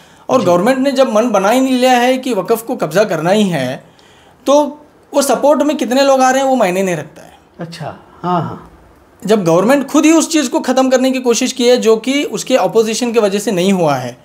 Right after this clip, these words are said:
Speaker 2: हम्म।
Speaker 1: तभी तो joint parliamentary committee को रेफर किया गया।
Speaker 2: Hmm।
Speaker 1: Otherwise joint parliamentary रेफ-, committee को refer करने का बात ही नहीं आता है।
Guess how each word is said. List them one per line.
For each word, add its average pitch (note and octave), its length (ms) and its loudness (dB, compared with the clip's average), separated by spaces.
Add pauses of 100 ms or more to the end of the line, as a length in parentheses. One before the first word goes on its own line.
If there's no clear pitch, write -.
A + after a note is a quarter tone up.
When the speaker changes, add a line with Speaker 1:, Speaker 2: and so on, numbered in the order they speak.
(180)
Speaker 2:
हम्म। F#3 140 -14
Speaker 1:
तभी G3 200 0
तो F4 100 0
joint A#3+ 240 0
parliamentary A#3+ 440 0
committee G#3+ 280 -2
को G#3+ 80 -2
रेफर F#3 240 -4
किया F#3 200 -2
गया। E3 240 -6 (460)
Speaker 2:
Hmm। E3 240 -10
Speaker 1:
Otherwise B3 300 2
joint A#3+ 300 0
parliamentary B3+ 420 -2
रेफ-, A#3+ 280 -4
committee A#3+ 260 -2
को B3 60 2
refer A#3 240 0
करने A#3+ 220 -2
का B3 80 0
बात F3+ 260 2
ही C4 40 2
नहीं B3 180 0
आता G#3+ 200 -2
है। G#3+ 120 -6